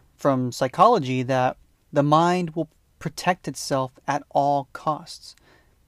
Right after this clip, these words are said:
This is the goal of the virtue wisdom. You attain more wisdom, and we've gained so much, so it makes sense that we also look to psychology.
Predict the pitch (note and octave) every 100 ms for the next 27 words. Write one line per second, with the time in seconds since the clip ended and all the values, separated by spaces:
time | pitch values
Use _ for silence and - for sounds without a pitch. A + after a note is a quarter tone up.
0 | - D3+ - C#3+ B2+ - D3 C3 B2 C#3
1 | C3+ A#2+ - B2+ C3 B2+ B2 - C3+ B2+
2 | C#3 D#3+ - - D#3+ - _ _ _ -
3 | _ _ _ - C3+ B2+ - D3+ D3 C#3
4 | C3 _ C#3+ C3+ C3 C3+ D3+ - - -
5 | F#3 C3+ B2+ _ _ _ _ _ _ _
6 | _ C#3+ E3+ F3 C3 - - - G3+ E3+
7 | F#3+ - - - _ - - - C#3 C3
8 | C3 - - E3+ - B2+ B2+ B2+ B2+ -
9 | C3+ C#3 _ _ _ - C#3 - D#3 D#3
10 | - F#3 F3 C3 -